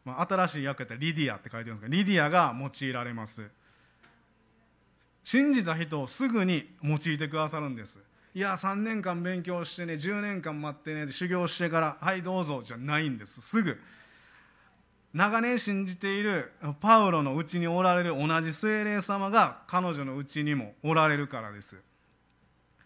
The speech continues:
彼女が家に帰って家族にも伝えるんです。「あんな」って、「川でな」って、「パウロ先生っていう人が救い主来たって言ってた」、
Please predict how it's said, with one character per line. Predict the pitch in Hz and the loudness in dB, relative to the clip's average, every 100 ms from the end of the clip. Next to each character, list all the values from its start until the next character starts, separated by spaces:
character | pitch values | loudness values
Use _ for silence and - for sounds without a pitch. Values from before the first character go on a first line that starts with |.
| _ _ | _ _
彼 | - 220 | 0 2
女 | 214 160 | 4 2
が | 151 131 - _ _ _ - - | 2 0 -2 _ _ _ -20 -4
家 | 170 196 | 4 6
に | 147 | 6
帰 | 151 | 2
っ | 156 131 - | 0 0 -6
て | 127 110 | -14 -8
家 | 202 | -2
族 | 226 190 147 | 0 0 -2
に | 131 | -4
も | 147 - - | -4 -6 -6
伝 | 147 139 | -4 -4
え | |
る | 139 | -4
ん | |
で | 123 | -8
す。 | 110 - - | -12 -20 -12
「あ | 143 | -4
ん | 185 | -4
な」 | 196 202 | -2 -2
っ | 185 | -4
て、 | - 123 | -10 -8
「川 | 208 226 202 | -4 -2 -2
で | 175 | -2
な」 | 165 160 | -2 -2
っ | 143 | -4
て、 | 139 | -8
「パ | - 214 202 | 0 0 2
ウ | |
ロ | 180 | -2
先 | 160 170 151 | -4 -4 -2
生 | 151 | -2
っ | |
て | 135 151 | -2 0
い | 151 | 0
う | |
人 | 147 | 0
が | 139 120 - - - _ | -2 -4 -10 -20 -20 _
救 | - - 233 | -18 -6 0
い | 233 | 2
主 | 196 - 147 | 0 -2 -8
来 | - | -4
た | 220 202 | -2 -2
っ | |
て | - 160 | -2 -2
言 | 175 | -2
っ | |
て | 175 208 | -4 -6
た」、 | 196 156 | -2 -4